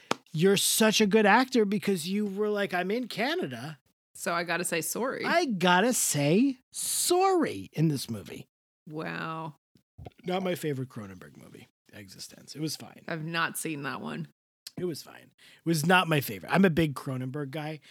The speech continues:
Speaker 1: but I
Speaker 2: Mm-hmm.
Speaker 1: haven't s-, there's a, I have some blind spots. This was one of them. And I was
Speaker 2: Yeah.
Speaker 1: like, eh,
Speaker 2: Yeah,
Speaker 1: all right,
Speaker 2: yeah.
Speaker 1: eh, it's very of the, it's very,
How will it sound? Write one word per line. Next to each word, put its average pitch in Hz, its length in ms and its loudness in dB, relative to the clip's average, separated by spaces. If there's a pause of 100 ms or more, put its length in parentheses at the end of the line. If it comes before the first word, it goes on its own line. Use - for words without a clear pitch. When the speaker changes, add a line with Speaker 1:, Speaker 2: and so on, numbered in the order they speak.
(340)
Speaker 1:
but 190 120 4
I 190 40 6
Speaker 2:
Mm-hmm. 190 120 6
Speaker 1:
haven't 214 200 6
s-, - 220 0
there's 202 280 6
a, 185 120 2
I 175 60 6
have 190 200 6
some 170 160 0
blind 165 280 2
spots. - 300 -10
This 170 200 0
was 143 160 0
one 135 180 0
of 104 100 -8
them. - 240 -20
And 156 120 -8
I 156 120 -6
was 160 160 -6
Speaker 2:
Yeah. 170 140 -4
Speaker 1:
like, 151 300 -6
eh, 226 720 -14
Speaker 2:
Yeah, 247 220 -2
Speaker 1:
all 208 80 -12
right, - 80 -12
Speaker 2:
yeah. 185 240 -4
Speaker 1:
eh, 175 680 -8
it's 120 100 -12
very 208 200 2
of 147 120 2
the, 143 160 -2
it's 165 120 2
very, 233 160 2